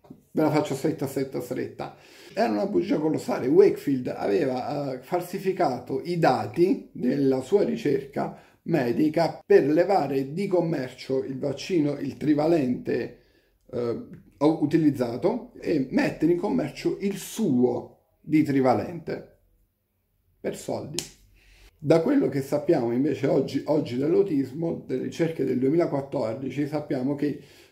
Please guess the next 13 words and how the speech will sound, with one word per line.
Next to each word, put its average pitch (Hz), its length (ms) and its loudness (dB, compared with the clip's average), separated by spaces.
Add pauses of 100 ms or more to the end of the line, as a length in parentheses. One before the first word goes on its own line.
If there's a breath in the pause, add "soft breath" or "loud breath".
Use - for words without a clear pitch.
(120)
eh, 120 640 2
il 131 200 -2
vaccismo 175 600 -2
nasce 151 420 -2
da 139 100 -2
modificazioni 147 720 -2
genetiche 160 640 0
entro 151 320 0
i 147 240 -2
tre 175 220 2
mesi 151 400 -2
dal 131 140 -4
concepimento. - 1000 -6